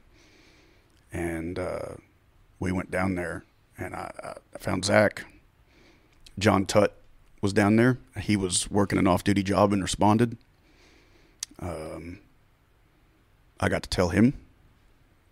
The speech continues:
about, uh, Mikey. And, uh,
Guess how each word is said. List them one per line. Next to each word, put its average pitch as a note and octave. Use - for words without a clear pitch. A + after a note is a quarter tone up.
about, F2
uh, F#2+
Mikey. B2
And, E2
uh, F2